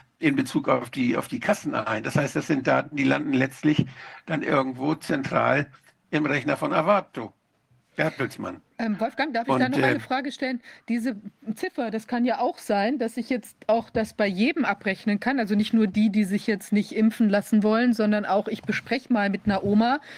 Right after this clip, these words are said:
Speaker 2: die eigentlich bereit ist, sich wieder impfen zu lassen bei einem Termin. Sie müssen sich noch mal impfen lassen. Und dann macht die einen neuen Termin für die Impfung. Und dann kann ich bei diesem einen Termin, wo ich darauf hinweise, oh, Sie brauchten wieder,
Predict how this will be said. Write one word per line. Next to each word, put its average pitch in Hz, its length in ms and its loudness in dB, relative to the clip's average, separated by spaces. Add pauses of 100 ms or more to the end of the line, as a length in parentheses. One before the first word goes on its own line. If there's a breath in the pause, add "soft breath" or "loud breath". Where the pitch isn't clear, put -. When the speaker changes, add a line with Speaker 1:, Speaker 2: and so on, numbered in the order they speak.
(160 loud breath)
Speaker 2:
die 220 100 4
eigentlich 208 480 2
bereit 202 380 2
ist, 254 180 -2
sich - 160 -4
wieder 202 220 0
impfen 220 260 0
zu - 100 -2
lassen 233 320 2
bei 208 140 2
einem 196 240 0
Termin. 214 400 2 (200 loud breath)
Sie - 120 0
müssen 220 300 4
sich 214 160 -2
noch 202 120 2
mal 180 120 0
impfen 240 320 2
lassen. 185 320 0 (340 loud breath)
Und 214 100 2
dann 220 140 2
macht 240 160 0
die 226 80 4
einen 214 80 2
neuen 226 280 4
Termin 214 340 2
für 214 160 -4
die 170 120 -6
Impfung. 285 360 2
Und 254 80 2
dann 226 100 2
kann 233 200 0
ich 240 120 -2
bei 214 120 0
diesem 190 280 -2
einen 214 260 0
Termin, 247 360 2
wo 202 60 2
ich 202 60 -2
darauf - 220 -2
hinweise, 233 560 2
oh, 254 140 2
Sie 214 140 0
brauchten 214 380 0
wieder, 220 220 2